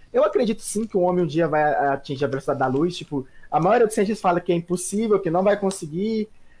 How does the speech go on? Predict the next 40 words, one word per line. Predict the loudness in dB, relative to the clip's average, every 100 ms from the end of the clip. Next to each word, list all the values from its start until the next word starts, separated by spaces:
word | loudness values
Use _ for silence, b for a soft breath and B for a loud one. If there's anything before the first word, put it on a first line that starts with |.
| b
e | 2 4 4
eu | 2
acredito | 0 0 -2 -4
sim | -2
que |
a | 0
gente | 0 0
vai |
conseguir | -2 -2 -2 -2 -2
pe-, | -2 -2
conseguir | -4 -6 -4
matéria | -2 0 -2
escura, | -2 -4 0 0
sendo | 0 0 0 2 0
que | -2
é | -4
perto | -2 -4 -4
de | -2
buraco | 0 2 0 -4
negro. | -2 0 2 0 -4 b b b
Ah, | 0 2 2 2
o | 0
humano, | 2 2 2 2
tipo, | 0 0 2
ele | 4
é | 4
genial. | 2 0 0 0 0 -2
Isso | -8 -4
se |
a | -4
gente | -4 -4
não | -4
se | -2
autodestruir, | -2 -4 -8 -6 -4 -2
vale | 0 0
lembrar | 0 0 0 0
isso, | -2 -4
né? | -6
Mas, | -4 -4
tipo, | -4 -8 -8